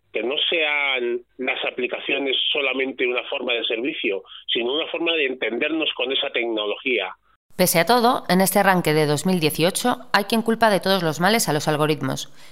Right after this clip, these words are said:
Speaker 2: especialmente al hablar de redes sociales como Facebook. Esta es la visión de David sobre el tema.
Speaker 1: Para avanzar hacia el futuro muchas veces hay que dar dos pasos hacia adelante y uno hacia atrás,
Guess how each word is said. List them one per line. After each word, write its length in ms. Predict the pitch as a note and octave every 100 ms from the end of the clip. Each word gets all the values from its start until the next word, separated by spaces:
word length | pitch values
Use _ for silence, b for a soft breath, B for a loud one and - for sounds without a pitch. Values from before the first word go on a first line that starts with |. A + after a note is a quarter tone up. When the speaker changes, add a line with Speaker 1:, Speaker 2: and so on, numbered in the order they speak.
| -
Speaker 2:
especialmente 600 | E3 F3+ F3+ G#3 G#3+ G#3+
al 80 | G3
hablar 260 | E3 F3
de 100 | F3
redes 240 | E3 E3+ E3+
sociales 400 | D3+ E3+ E3+ E3+
como 180 | E3 D3+
Facebook. 460 | D3 C3+ C3 - - b b b b -
Esta 220 | G3+ A3
es 60 |
la 60 | F#3
visión 240 | E3+ F3+
de 100 | E3+
David 200 | D3+ D#3
sobre 260 | D#3+ E3 D3+
el 100 | C3+
tema. 280 | B2+ A#2+ B2 - -
Speaker 1:
Para 220 | C3+ B2
avanzar 540 | A#2 A#2 - D#3 D#3+ -
hacia 260 | B2 - C#3
el 100 | A#2+
futuro 400 | A#2+ D3 C#3+ C#3
muchas 260 | C#3 C#3
veces 240 | C#3 C#3 -
hay 80 | C3+
que 100 | C3
dar 160 | C3 C3
dos 160 | B2+ -
pasos 260 | C#3 C#3+ -
hacia 300 | A2+ - B2
adelante 400 | A2+ A#2 A#2+ B2
y 60 |
uno 180 | A2 A2+
hacia 180 | G2 F2
atrás, 280 | - F2+